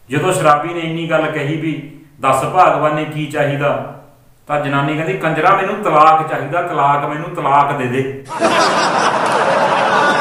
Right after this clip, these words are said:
ਸੋ ਦੋਸਤੋ, ਜੇ ਤੁਹਾਡੇ ਕੋਲ ਵੀ ਏਦਾਂ ਦੇ ਫਨੀ ਚੁਟਕਲੇ ਤਾਂ ਇਸ WhatsApp ਨੰਬਰ ਤੇ ਤੁਸੀਂ ਸੈਂਡ ਕਰ ਸਕਦੇ ਹੋ। ਬਾਈ, ਜੇ ਵੀਡੀਓ ਚੰਗੀ ਲੱਗਦੀ, ਇਹਨੂੰ ਸ਼ੇਅਰ ਕਰ ਦਿਓ, ਲਾਈਕ ਕਰ ਦਿਓ, ਕੁਮੈਂਟ ਕਰ ਦਿਓ।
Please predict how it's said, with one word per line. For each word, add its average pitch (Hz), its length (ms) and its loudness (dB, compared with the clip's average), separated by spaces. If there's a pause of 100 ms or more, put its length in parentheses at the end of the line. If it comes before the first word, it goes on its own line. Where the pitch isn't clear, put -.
(1900)
ਸੋ 147 180 -12
ਦੋਸਤੋ, 196 400 -2
ਜੇ 185 120 -2
ਤੁਹਾਡੇ 170 280 -4
ਕੋਲ 190 180 -2
ਵੀ 185 120 0
ਏਦਾਂ 165 180 0
ਦੇ 165 100 -2
ਫਨੀ 160 260 -4
ਚੁਟਕਲੇ 151 360 -6
ਤਾਂ 151 120 -4
ਇਸ - 140 -2
WhatsApp 139 560 -2
ਨੰਬਰ 131 220 -6
ਤੇ 135 140 -6
ਤੁਸੀਂ 127 280 -8
ਸੈਂਡ 113 280 -6
ਕਰ 123 200 0
ਸਕਦੇ 135 240 -2
ਹੋ। 143 60 -4
ਬਾਈ, 147 280 0
ਜੇ 135 180 -2
ਵੀਡੀਓ 135 320 -2
ਚੰਗੀ 139 260 -2
ਲੱਗਦੀ, 151 240 -2
ਇਹਨੂੰ 156 140 -4
ਸ਼ੇਅਰ 139 240 -4
ਕਰ 147 200 0
ਦਿਓ, 135 160 -4
ਲਾਈਕ 120 280 -2
ਕਰ 127 120 -2
ਦਿਓ, 123 220 -6
ਕੁਮੈਂਟ 117 340 -6
ਕਰ 135 160 -2
ਦਿਓ। 160 340 -4